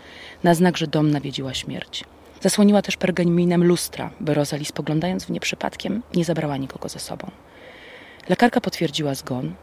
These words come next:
a pracownicy zakładu pogrzebowego zaczęli pakować ją w czarny worek. Wtedy im pękła.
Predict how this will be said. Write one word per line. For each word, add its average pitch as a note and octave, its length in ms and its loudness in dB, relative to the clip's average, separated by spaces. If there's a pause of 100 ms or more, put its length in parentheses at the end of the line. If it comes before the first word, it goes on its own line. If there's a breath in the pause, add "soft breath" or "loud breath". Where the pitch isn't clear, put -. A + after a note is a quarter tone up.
(120)
a E3 80 -6
pracownicy D#3+ 500 -2
zakładu D#3 320 -2
pogrzebowego D3 680 -6
zaczęli D3 340 -6
pakować D3 460 -6
ją C#3 80 0
w - 80 -10
czarny C3+ 300 0
worek. C#3 380 -8 (320 soft breath)
Wtedy F#3+ 240 2
im F3+ 120 4
pękła. B2 400 -8